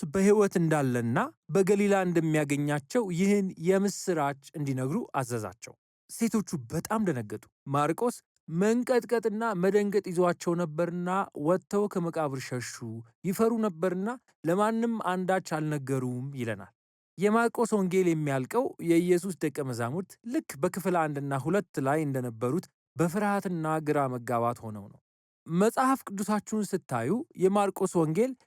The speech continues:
ከዚህ የቀጠለ ታሪክ እንዳለው ታያላችሁ። ይህም ኢየሱስ ለደቀ መዛሙርቱ ተገልጦ ሲያነጋግራቸው ነው።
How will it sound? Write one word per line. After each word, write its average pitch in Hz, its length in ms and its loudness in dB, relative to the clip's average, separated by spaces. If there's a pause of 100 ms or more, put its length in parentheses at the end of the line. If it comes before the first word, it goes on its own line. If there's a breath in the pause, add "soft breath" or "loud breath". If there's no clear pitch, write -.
(180)
ከዚህ 208 380 2
የቀጠለ 196 560 0
ታሪክ 165 380 2
እንዳለው 131 500 2
ታያላችሁ። 101 640 -4 (540)
ይህም 208 340 2 (200)
ኢየሱስ 220 520 0
ለደቀ 185 380 2
መዛሙርቱ 160 520 0
ተገልጦ 135 440 -2
ሲያነጋግራቸው 120 880 -4
ነው። 110 120 -18